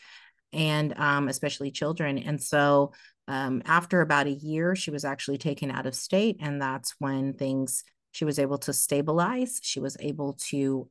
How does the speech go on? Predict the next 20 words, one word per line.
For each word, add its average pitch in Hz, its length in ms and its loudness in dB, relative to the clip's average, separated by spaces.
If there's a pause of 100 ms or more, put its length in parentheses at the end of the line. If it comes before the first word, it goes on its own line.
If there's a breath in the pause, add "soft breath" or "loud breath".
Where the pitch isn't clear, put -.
um, 131 480 0 (640 loud breath)
uh, 135 480 -2
understand 156 960 2
that 139 320 0
her 139 220 2
exploiter 147 600 -2
was 139 240 0
not, 139 400 -2
you 151 80 -4
know, 135 360 0 (440 soft breath)
her, 139 520 4 (420)
y-, - 160 -10
you 151 180 -2
know, 131 300 -2
someone 143 360 2
who 143 120 0
loved 139 300 2
her, 143 340 4
somebody 143 400 -4
who, 143 340 0